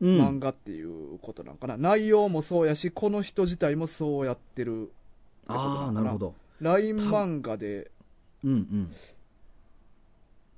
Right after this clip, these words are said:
Speaker 2: あ、でもこれ自体は何かで、へ、連載してんのかな？
Speaker 1: 多分ね、バンチかなんか。
Speaker 2: あ、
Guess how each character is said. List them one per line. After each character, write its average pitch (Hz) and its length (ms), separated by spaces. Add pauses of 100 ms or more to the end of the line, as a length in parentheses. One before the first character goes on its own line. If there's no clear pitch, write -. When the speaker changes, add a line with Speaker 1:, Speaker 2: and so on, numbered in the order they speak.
(140)
Speaker 2:
あ、 143 160 (120)
で 233 80
も 175 80
こ - 220
れ 440 140
自 440 140
体 311 140
は 196 80
何 180 240
か - 140
で、 107 260 (340)
へ、 220 120 (600)
連 226 220
載 233 160
し - 60
て 226 80
ん - 20
の 151 80
か - 80
な？ - 80 (720)
Speaker 1:
多 269 140
分 202 220
ね、 113 160 (300)
バ 180 180
ン 285 160
チ - 200
か 92 160
な 90 80
ん 98 100
か。 87 160 (400)
Speaker 2:
あ、 160 160